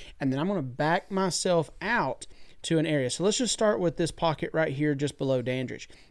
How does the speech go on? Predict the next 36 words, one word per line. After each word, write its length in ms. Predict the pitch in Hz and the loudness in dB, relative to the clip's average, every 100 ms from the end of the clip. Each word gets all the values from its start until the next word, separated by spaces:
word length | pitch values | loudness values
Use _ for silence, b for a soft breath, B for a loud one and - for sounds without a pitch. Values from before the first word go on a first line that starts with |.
| b | b
okay? 360 | 120 139 139 131 B B | 0 2 2 -2 B B
This 400 | - 139 180 214 - | -4 2 4 4 0
area 400 | 185 190 175 147 | 0 4 6 4
has 480 | 123 - 151 147 151 - | 2 -2 0 0 -2 -6
fish 500 | - 165 143 131 - B B | -4 2 4 2 -2 B B
that 220 | 151 135 | 0 2
spawn 640 | - - - 147 147 147 147 | 0 -2 0 2 2 2 0
in 160 | 147 | 2
the 80 | 143 | 0
back 280 | 131 131 127 | 2 0 0
of 60 | 131 | -4
this 160 | 123 | -6
pocket, 460 | - 131 117 - - b b b - | -4 -4 -4 -10 -16 b b b -6
you 80 | |
know, 260 | 123 127 123 - B B | -2 0 -2 -6 B B
and 140 | 143 | 0
it's 140 | 135 | 0
a 40 | 135 | 2
known 400 | 131 139 151 160 | 4 6 4 4
thing. 520 | 160 156 151 147 147 | 4 6 6 4 2
They're 180 | 143 135 | 2 0
here 360 | 120 143 143 151 | 2 4 6 8
all 120 | 160 | 8
the 60 | |
time. 460 | 165 156 147 147 139 | 6 2 2 4 4
These 180 | 135 131 | 2 0
little, 540 | 143 160 165 156 151 - | 2 6 6 4 2 -2
these 180 | 151 - | -2 0
two 180 | - | 2
little, 300 | 185 156 139 B B | 4 6 4 B B
it 160 | 151 131 | -2 2
shows 380 | - 180 165 127 | 6 6 6 6
land 460 | 143 147 143 131 | 4 6 4 2
here, 260 | 123 123 113 b b - | 0 -2 -2 b b 0
but 140 | 139 | 4
there's 340 | 143 135 127 | 6 4 2